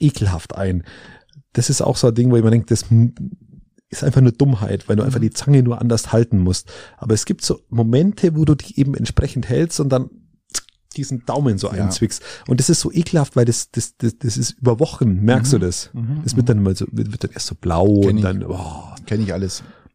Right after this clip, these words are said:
Speaker 2: Kenn ich alles,
Speaker 1: Ja.
Speaker 2: ja. Schön eingezwickt, ja.
Speaker 1: Genau. Aber nichts gegen Mittelfußbruch. Also
Speaker 2: Nein,
Speaker 1: da
Speaker 2: das ist Zeitungsartikelwert.
Speaker 1: Ja.
Speaker 2: Okay.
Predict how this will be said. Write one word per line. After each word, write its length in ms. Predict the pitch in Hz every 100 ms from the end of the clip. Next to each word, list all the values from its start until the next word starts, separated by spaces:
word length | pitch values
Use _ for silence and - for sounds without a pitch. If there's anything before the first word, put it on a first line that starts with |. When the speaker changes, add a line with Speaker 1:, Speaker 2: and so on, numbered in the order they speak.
| _ -
Speaker 2:
Kenn 80 | 90
ich 80 |
alles, 180 | 87 87
Speaker 1:
Ja. 80 | 98
Speaker 2:
ja. 120 | 90
Schön 180 | - 104
eingezwickt, 440 | 92 101 - 85 82
ja. 140 | 87 101 _ 98
Speaker 1:
Genau. 260 | - - - 95
Aber 180 | 98
nichts 240 | 117 117 -
gegen 200 | 117 107
Mittelfußbruch. 680 | 104 98 - 92 - 104 -
Also 180 | - 95
Speaker 2:
Nein, 380 | 95 104 110 104
Speaker 1:
da 60 |
Speaker 2:
das 120 | 107 110
ist 340 | 104 - -
Zeitungsartikelwert. 760 | 101 95 92 95 90 85 82 98 92 _ _ - -
Speaker 1:
Ja. 140 | 101 - _ - 110 - -
Speaker 2:
Okay. 340 | 82 - 80